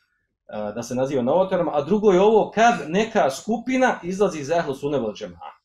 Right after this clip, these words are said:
To su dvije različite stvari i, i ne svode se pod isto. I ne tretiraju se isto. A, za osobu pojedinca se može reći, ako on slijedi neku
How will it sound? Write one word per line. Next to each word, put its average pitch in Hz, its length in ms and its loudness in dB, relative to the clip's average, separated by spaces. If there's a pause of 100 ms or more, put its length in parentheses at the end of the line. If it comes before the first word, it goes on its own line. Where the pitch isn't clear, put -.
(240)
To 113 60 -16
su 113 120 -18
dvije 156 220 -2
različite 127 360 -2
stvari 151 380 0
i, 139 200 -2 (460)
i 139 40 0
ne 156 160 2
svode 190 360 2
se 165 200 -6
pod 151 200 -2
isto. - 480 -8 (540)
I 120 80 -4
ne 131 120 -2
tretiraju 160 460 2
se - 160 -2
isto. 101 340 -12 (520)
A, 92 320 -14
za 131 180 -2
osobu 190 420 2
pojedinca 196 460 2
se 160 120 -2
može 165 280 2
reći, 113 280 -6
ako 143 220 -4
on 214 160 4
slijedi 214 600 0
neku 143 340 -2